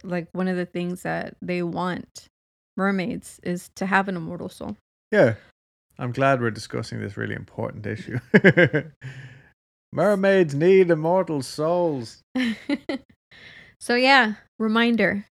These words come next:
Speaker 1: just to re-, reiterate, if you guys wanna hear more of these origin stories, go ahead and let me know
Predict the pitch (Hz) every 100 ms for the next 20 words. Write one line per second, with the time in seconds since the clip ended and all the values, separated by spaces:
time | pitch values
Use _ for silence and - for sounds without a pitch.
0 | _ _ - 196 - 208 202 - 202 170
1 | 190 208 - 196 190 170 - - _ _
2 | - - _ _ - 190 - 202 208 208
3 | 196 190 190 196 - _ - 196 233 262
4 | 254 254 247 247 254 254 262 - - 196
5 | 196 220 214 202 196 214 214 220 220 -
6 | 208 208 214 214 - _ - 185 202 190
7 | 190 190 208 214 226 220 220 226